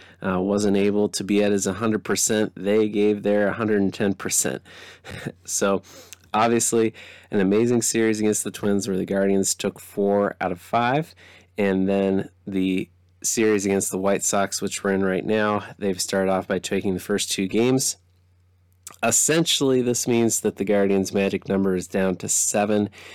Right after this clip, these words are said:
because they have the tiebreaker, though technically it's eight. It's complicated, but that's kind of basically how it is. The Twins have lost a couple to the Royals, so they're just kind of falling way back. Uh, hopefully they'll find themselves to kind of help us out against the White Sox to end the year.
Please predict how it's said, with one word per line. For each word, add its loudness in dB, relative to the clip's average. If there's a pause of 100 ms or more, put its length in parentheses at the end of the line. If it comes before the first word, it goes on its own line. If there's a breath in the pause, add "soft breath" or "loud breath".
(300 loud breath)
because 0 (300 loud breath)
they 0
have -2
the -6
tiebreaker, 0 (300 loud breath)
though -8 (100)
technically 0
it's 0
eight. 2 (280)
It's 0
complicated, -2 (340 loud breath)
but 0
that's 2
kind 0
of -2
basically 0
how 2
it 0
is. 0 (300 loud breath)
The -4
Twins 2
have -2
lost 0
a -6
couple -2
to -6
the 0
Royals, 2
so -2
they're 2
just -2
kind 0
of -2
falling -2
way 2
back. -2
Uh, -4
hopefully 0
they'll 0
find -2
themselves -2
to -6
kind -4
of -6
help -2
us -4
out 2
against -2
the -6
White -2
Sox -2
to -4
end 0
the 0
year. 0